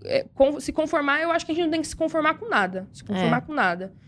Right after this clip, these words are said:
Speaker 1: Porque se você tem vontade de fazer uma coisa, você pode mudar, desde que você saiba respeitar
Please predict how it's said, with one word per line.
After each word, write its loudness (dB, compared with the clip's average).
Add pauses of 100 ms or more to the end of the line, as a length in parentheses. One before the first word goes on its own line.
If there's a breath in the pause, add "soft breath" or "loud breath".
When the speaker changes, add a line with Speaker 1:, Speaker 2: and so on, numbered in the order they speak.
(160 loud breath)
Speaker 1:
Porque -2
se 0
você 0
tem 0
vontade 2
de -4
fazer 0
uma 0
coisa, 0
você -8
pode 4
mudar, 0
desde 0
que -4
você 2
saiba 0
respeitar 0